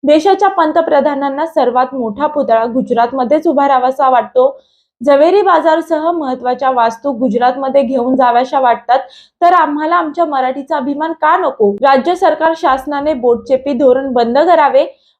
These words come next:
महाराष्ट्रात राहणाऱ्या प्रत्येकाला मराठी बोलता आलंच पाहिजे, त्यामुळे सर्व माध्यमांच्या शाळांमध्ये मराठी अनिवार्य कराच, असा आग्रह राज ठाकरे यांनी केला.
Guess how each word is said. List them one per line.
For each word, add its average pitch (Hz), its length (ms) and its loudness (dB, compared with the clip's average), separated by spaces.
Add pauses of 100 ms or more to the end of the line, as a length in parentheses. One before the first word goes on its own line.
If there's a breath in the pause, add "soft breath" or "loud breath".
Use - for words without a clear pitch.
महाराष्ट्रात 330 640 0
राहणाऱ्या 320 400 0
प्रत्येकाला 285 680 0
मराठी 214 400 0
बोलता 233 360 0
आलंच 220 480 0
पाहिजे, 277 460 2 (380 loud breath)
त्यामुळे 277 420 2
सर्व 302 340 0
माध्यमांच्या 285 640 -2
शाळांमध्ये 240 640 0
मराठी 214 540 -4
अनिवार्य 269 460 0
कराच, 285 460 0
असा 226 220 -8
आग्रह 247 500 0
राज 233 340 0
ठाकरे 247 320 0
यांनी 220 260 0
केला. 190 280 -4